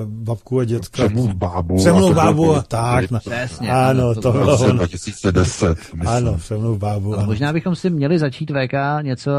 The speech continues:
Speaker 3: povědět o její rodině, protože její otec byl v podstatě, eh, režisér syrského původu a potom bychom se mohli zaměřit i, o čem to svědčí v podstatě. A tady mám potom ještě takový krátký psychologický rozbor,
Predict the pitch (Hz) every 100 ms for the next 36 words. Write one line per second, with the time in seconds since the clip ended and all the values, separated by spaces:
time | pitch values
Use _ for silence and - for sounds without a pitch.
0 | 143 127 123 120 135 131 131 127 123 -
1 | 98 104 143 131 101 98 85 90 95 95
2 | 104 101 101 113 104 - 104 107 95 107
3 | 95 104 95 104 110 107 101 101 101 98
4 | 101 104 104 - 107 - 104 104 98 98
5 | 101 104 117 - - _ - 113 123 117
6 | 127 - 120 117 117 113 104 117 - 110
7 | 110 110 - 107 113 107 113 - 95 -
8 | 98 - 85 - 73 87 82 82 98 98
9 | 101 95 98 98 92 98 90 104 - 107
10 | 92 - 117 - 92 104 101 95 - 110
11 | 98 95 95